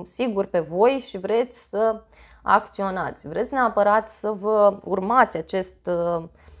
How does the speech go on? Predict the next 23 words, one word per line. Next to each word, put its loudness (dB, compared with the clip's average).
interes, 2
să 0
vă 0
urmați 0
această -6
putere -2
interioară 4
pe -12
care 0
o -4
aveți. -6
Aici 4
iarăși 4
mai 0
văd 2
o 6
legătură 2
cu -6
zodia 2
Taur 4
sau -2
cu -6
zodia 4